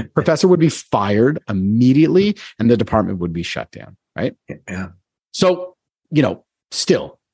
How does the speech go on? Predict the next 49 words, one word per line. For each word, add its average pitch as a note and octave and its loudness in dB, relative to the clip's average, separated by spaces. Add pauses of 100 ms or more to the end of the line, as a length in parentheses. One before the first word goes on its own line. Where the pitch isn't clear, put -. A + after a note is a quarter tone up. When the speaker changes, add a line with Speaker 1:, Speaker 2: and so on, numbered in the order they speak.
(200)
Speaker 2:
tens, A#2 -2
if - -20
not - -10
hundreds C#3+ 0
of G2 -4
billions A2 0
of G2+ -2
dollars G2 -4
being E2+ -10
invested E2 -6
in D#2 -8
ed B2 -2
tech. A#2 -4 (240)
A, A#2+ 4 (300)
a A2+ -2
lot C3 6
of A#2 2
it, - 2
not D#3+ 2
all D#2+ -4
of F2 -4
it, B2+ 0
but - -2
a B2+ 4
lot A2 4
of G#2+ -4
it G#2+ 2
with G2+ -4
the F2+ -14
promise F2 -6
of, F#2 -10
like, D#2+ -8 (300)
schools E3+ 4 (100)
are G2 -2
a, F2+ -8 (140)
an F2 -6
institution D3 2
that's D#2+ -8
obsolete D3 2
and F#2 -4
need B2+ 4
to B2+ -6
be A#2+ 2
disrupted. F#2+ 0
This E2 -8
is E2 -8
ridiculous A2+ 0
that F#2+ -6
we E2 -8